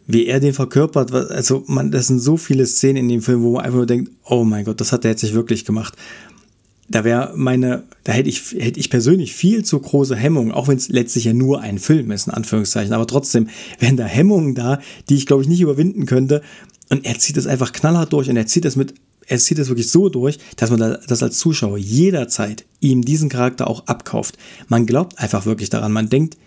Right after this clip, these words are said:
er ist, er ist so. Ja? Sacha Baron Cohen ist Borat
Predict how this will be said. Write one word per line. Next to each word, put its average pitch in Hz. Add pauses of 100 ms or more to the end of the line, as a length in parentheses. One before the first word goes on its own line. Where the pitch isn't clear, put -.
(220)
er 113
ist, - (120)
er -
ist -
so. 107 (200)
Ja? 127 (160)
Sacha 147
Baron 127
Cohen 151 (180)
ist -
Borat 107